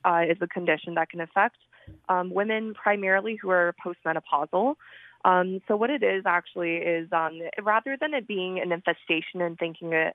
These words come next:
of it as an infection, it's more so similar to a chronic skin condition. Um, so common symptoms are exactly what you've described,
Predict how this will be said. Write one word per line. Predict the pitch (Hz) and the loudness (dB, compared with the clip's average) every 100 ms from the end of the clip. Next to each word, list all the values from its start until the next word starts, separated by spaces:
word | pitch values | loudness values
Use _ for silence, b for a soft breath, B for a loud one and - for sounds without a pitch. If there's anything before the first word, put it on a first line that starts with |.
| - | 0
of | 165 160 156 | 4 4 4
it | 165 | 4
as | 160 160 | 4 0
an | 165 | -2
infection, | 160 156 - 185 - - - 240 B B B B | -6 -4 -2 -2 -4 -10 -8 -12 B B B B
it's | 220 - | -6 -4
more | 220 226 277 339 | -2 0 0 0
so | 202 190 190 | 2 2 0
similar | 190 180 180 175 - | -4 -2 0 0 -2
to | 170 | -4
a | 165 | -2
chronic | - 180 175 - _ | 2 2 2 -2 _
skin | 160 156 | -6 -6
condition. | 170 156 143 - - - - B B B | -8 -4 -4 -2 -4 -4 -8 B B B
Um, | 175 170 175 180 | 6 8 8 8
so | 190 185 185 180 - - | 8 8 6 4 0 0
common | 202 214 226 - | 2 2 0 2
symptoms | 170 170 175 175 | 0 2 -4 2
are | 170 170 170 | 4 4 2
exactly | 180 175 165 - 185 | -2 -2 -2 -2 -6
what | 175 170 | -6 -10
you've | 160 | -14
described, | - 160 - 151 147 175 | -12 -12 -2 0 2 0